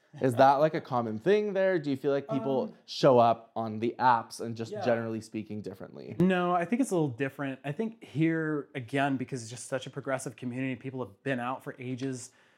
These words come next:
Speaker 2: you know, whatever, they had good, I'm gonna say they had good experiences, maybe coming out growing up, or, or they just existed in a community that was very accepting of it. Whereas in mid-, these Midwestern cities, you don't necessarily see that in my experience. So everybody's a little more guarded.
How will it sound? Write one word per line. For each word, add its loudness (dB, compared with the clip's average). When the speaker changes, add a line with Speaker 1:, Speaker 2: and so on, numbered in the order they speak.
Speaker 2:
you -2
know, 2
whatever, -2
they -6
had -10
good, -6
I'm -2
gonna 2
say 2
they -4
had -8
good -4
experiences, -4
maybe -2
coming -4
out -4
growing -4
up, -4
or, -8
or -6
they -6
just -8
existed -8
in -8
a -10
community -8
that -10
was -10
very -4
accepting -4
of 2
it. 0
Whereas -4
in 2
mid-, -6
these -10
Midwestern -4
cities, -4
you -8
don't -6
necessarily -10
see -4
that 6
in -2
my -2
experience. -2
So -6
everybody's -4
a -6
little 0
more 0
guarded. 2